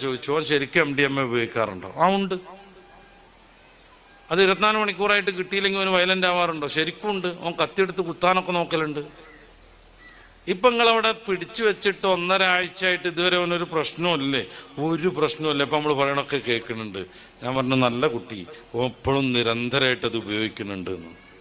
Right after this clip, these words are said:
അപ്പൊ അയാൾ എന്നോട് ചൂടാകാൻ ശ്രമിച്ചു, വെറുതെ തോന്നിയാസം പറയണമെന്നുള്ള നിലക്ക്. ഞാൻ പറഞ്ഞു, തോന്നിയാസം പറയല്ല,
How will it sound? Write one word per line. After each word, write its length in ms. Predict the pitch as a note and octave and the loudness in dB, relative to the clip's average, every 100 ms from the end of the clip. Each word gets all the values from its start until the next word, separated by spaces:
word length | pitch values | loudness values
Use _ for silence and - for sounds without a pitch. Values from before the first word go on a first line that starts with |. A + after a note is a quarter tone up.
| - - - - - - - - - - | -20 -20 -20 -20 -20 -20 -20 -20 -20 -14
അപ്പൊ 140 | G#2 A#2 | -2 2
അയാൾ 180 | A#2+ D3 D3 | 2 2 0
എന്നോട് 220 | C#3 C3 A#2 | -2 -4 -4
ചൂടാകാൻ 380 | A#2+ C3+ B2+ A2 | 0 0 0 -2
ശ്രമിച്ചു, 420 | G2+ F2 D2+ D2+ C#2+ | -8 -12 -14 -18 -14
വെറുതെ 280 | G2+ G#2 A#2+ B2 | -10 -2 -2 0
തോന്നിയാസം 380 | A2+ B2+ B2+ B2+ A2+ | -2 -4 -2 -2 -4
പറയണമെന്നുള്ള 440 | A2 G#2+ G#2 G2 F2+ | -4 -6 -6 -6 -8
നിലക്ക്. 240 | D#2+ F#2 - - - - - - | -10 -18 -20 -20 -20 -20 -20 -10
ഞാൻ 100 | G#2+ A2 | -8 -6
പറഞ്ഞു, 200 | B2 C3 - | -4 -6 -4
തോന്നിയാസം 460 | G#2+ G#2 C3+ C#3+ E3 C#3 | -6 -2 -4 -4 0 2
പറയല്ല, 320 | B2+ G#2 | 2 -2